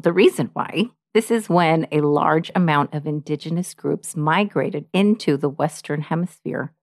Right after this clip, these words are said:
to settle in North America. And here's this wacky listen up moment. Native American nations, meaning the ones in Canada, U S, Mexico, Central America, and South America, are all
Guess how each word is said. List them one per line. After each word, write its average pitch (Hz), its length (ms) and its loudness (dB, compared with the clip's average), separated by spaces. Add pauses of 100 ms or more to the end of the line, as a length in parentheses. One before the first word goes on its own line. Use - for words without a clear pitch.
to 165 140 -4
settle - 480 0
in 147 180 -2
North 131 300 -2
America. 143 560 -6 (320)
And 147 280 2
here's 185 300 2
this - 420 0
wacky 143 840 -2
listen 151 400 0
up 135 120 -2
moment. 143 460 -2 (220)
Native 190 460 2
American 156 720 2
nations, 147 640 -4
meaning 123 460 0 (100)
the 135 60 -6
ones 131 220 -4
in 135 120 -6
Canada, 165 500 2
U 143 220 0
S, 143 200 0
Mexico, 131 880 0 (160)
Central 127 260 0
America, 135 680 -2 (200)
and 160 260 0
South 226 440 0
America, 160 800 -6 (240)
are 151 200 0 (100)
all 196 380 4